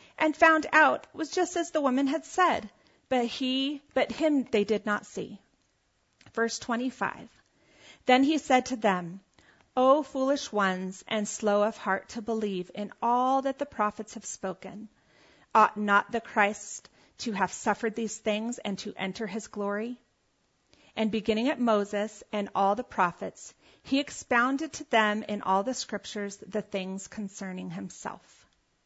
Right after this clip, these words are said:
What the two failed to believe on the road that day was that Jesus had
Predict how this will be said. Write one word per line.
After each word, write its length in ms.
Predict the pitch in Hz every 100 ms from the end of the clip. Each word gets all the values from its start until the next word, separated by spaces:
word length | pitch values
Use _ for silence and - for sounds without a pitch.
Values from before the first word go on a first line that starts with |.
| _ _ _ _ _ _ _ _ _ _ - _
What 160 | 240
the 80 | 254
two 560 | - - - 285 294 302
failed 400 | - 254 254 247
to 100 | 240
believe 340 | 220 208 202
on 180 | - 196
the 100 | 202
road 260 | 202 196 190
that 240 | 202 -
day 400 | 190 180 160 185 _ _ _ _ _ _ _
was 220 | - 214
that 180 | - 196
Jesus 640 | 180 196 196 196 208 - - -
had 400 | - 190 175